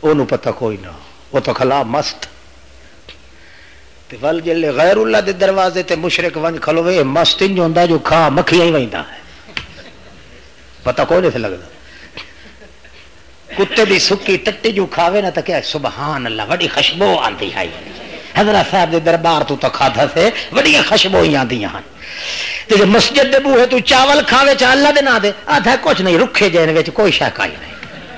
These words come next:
تے دربار تو ٹٹی لپتے سے سبحان اللہ، ایمان تازہ ہو گیا، رتی اندر لائن ویندی گئی ہے تے نور دے بھانبڑ بڑے۔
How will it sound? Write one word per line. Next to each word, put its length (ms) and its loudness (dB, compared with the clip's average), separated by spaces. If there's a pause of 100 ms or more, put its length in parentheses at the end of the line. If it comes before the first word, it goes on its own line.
(640)
تے 100 0
دربار 560 4
تو 80 2
ٹٹی 320 0
لپتے 480 4
سے 100 0
سبحان 720 0
اللہ، 260 -2
ایمان 380 2
تازہ 300 0
ہو 260 2
گیا، 180 2
رتی 320 0
اندر 240 2
لائن 280 2
ویندی 380 2
گئی 140 4
ہے 60 4
تے 100 0
نور 280 2
دے 140 0
بھانبڑ 400 -2
بڑے۔ 180 -8